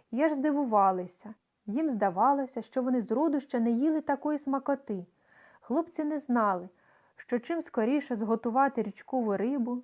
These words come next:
тим вона смачніша. Не подумали й про те, які чудові присмаки, сон просто неба,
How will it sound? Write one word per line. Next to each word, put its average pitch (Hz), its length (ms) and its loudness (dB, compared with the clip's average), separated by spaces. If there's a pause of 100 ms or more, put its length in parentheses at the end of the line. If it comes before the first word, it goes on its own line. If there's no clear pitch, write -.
тим 392 180 0
вона 339 220 -2
смачніша. 220 840 -4 (460)
Не 220 120 -2
подумали 277 520 2
й 247 40 2
про 196 240 -2
те, 254 340 -6 (320)
які 247 300 2
чудові 269 540 0
присмаки, 247 840 -2 (300)
сон 349 340 -4
просто 294 460 -2
неба, 208 500 -2